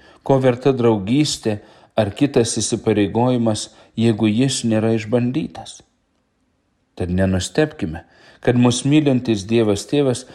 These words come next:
leidžia mums, jo mylimiems vaikams, papulti į įvairiausius išmėginimus, pagundas, kad galėtume augti ir bręsti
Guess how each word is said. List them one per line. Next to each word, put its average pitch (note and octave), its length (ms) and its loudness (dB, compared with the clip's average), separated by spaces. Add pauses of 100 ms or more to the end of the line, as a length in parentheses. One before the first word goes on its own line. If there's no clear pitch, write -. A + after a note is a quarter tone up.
(160)
leidžia B2 480 2
mums, A#2+ 480 0
jo A#2 160 2
mylimiems A2 640 0
vaikams, A#2+ 640 -2 (680)
papulti C#3 640 2
į A#2+ 80 4
įvairiausius A2 880 -2
išmėginimus, G#2+ 1000 -6 (340)
pagundas, G#2+ 760 -2 (580)
kad F#2+ 160 -2
galėtume G2+ 600 0 (100)
augti A#2 480 0
ir F2+ 80 0
bręsti G2+ 640 -4